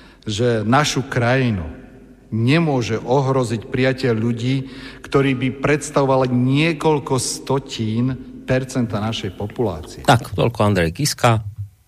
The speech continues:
Speaker 2: slovenský prezident, bývalý z roku dvetisíc pätnásť, ktorý nám odkazoval, aby sme sa nestrašili, a s úsmevom vraví, že je presvedčený, že nám nič nehrozí.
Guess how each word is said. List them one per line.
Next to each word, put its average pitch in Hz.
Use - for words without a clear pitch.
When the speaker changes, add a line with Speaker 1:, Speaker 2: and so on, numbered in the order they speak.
Speaker 2:
slovenský 110
prezident, 107
bývalý 92
z 87
roku 85
dvetisíc -
pätnásť, 113
ktorý 85
nám 82
odkazoval, 95
aby 87
sme 87
sa 80
nestrašili, 85
a 69
s 78
úsmevom 85
vraví, 92
že 80
je 78
presvedčený, 82
že 78
nám 73
nič 78
nehrozí. 76